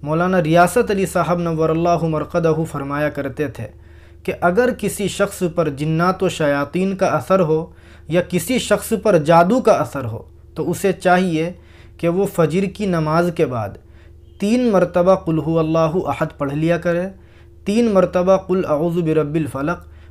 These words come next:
और तीन मरतबा कुल अऊज़ु बिरब्बिन नास को पढ़ लिया करे। तो इंशाअल्लाह मगरिब तक, और अगर मगरिब के बाद पढ़ लिया करे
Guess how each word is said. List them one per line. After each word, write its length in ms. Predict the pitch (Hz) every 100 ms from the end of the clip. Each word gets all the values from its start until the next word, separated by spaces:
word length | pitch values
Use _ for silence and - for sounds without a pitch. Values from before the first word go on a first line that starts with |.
| -
और 100 | 160 160 -
तीन 260 | 226 240
मरतबा 420 | 202 170 170 175 190
कुल 240 | 190 208
अऊज़ु 440 | - 151 175 190 185
बिरब्बिन 420 | 160 156 143 147
नास 280 | 143 170 175
को 120 | -
पढ़ 180 | 170 156
लिया 260 | 156 160 175
करे। 280 | 170 143 160 180 - - - -
तो 80 | 180
इंशाअल्लाह 1300 | 202 240 254 208 185 170 170 180 196 - - - 147
मगरिब 500 | 160 165 185 247 220 -
तक, 160 | 139 - - - - - -
और 160 | 165 185
अगर 240 | 190 196
मगरिब 400 | 160 160 196 -
के 80 | 180
बाद 340 | 160 151 196 190
पढ़ 120 | 202
लिया 240 | 185 202 208
करे 280 | 202 202